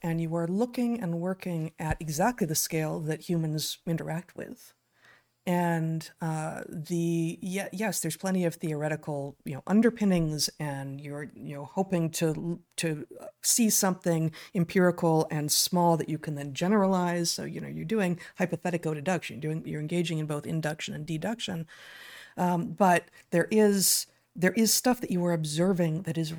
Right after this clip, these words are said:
real and interpretable with your own senses at the scales, at the scale that humans can understand it. There is no inherent,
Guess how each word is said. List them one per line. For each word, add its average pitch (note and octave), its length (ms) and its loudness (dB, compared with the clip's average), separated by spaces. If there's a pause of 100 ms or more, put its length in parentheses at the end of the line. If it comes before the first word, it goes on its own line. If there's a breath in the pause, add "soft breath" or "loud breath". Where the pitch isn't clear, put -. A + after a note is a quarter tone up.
real G#3+ 520 4
and E3+ 100 0
interpretable E3+ 720 -2
with G3+ 200 0
your A3 240 0
own F#3+ 180 4
senses E3+ 580 0 (120)
at F#3 200 -2
the F#3 80 -6
scales, D#3 600 -2 (720 loud breath)
at E3+ 160 -2
the F3 80 0
scale D#3 420 2
that D3+ 240 -6
humans D3+ 360 0
can D3 220 -6
understand D#3 580 -2
it. - 120 -10
There D3+ 160 -6
is G3+ 460 4
no F3 260 2
inherent, E3+ 800 -2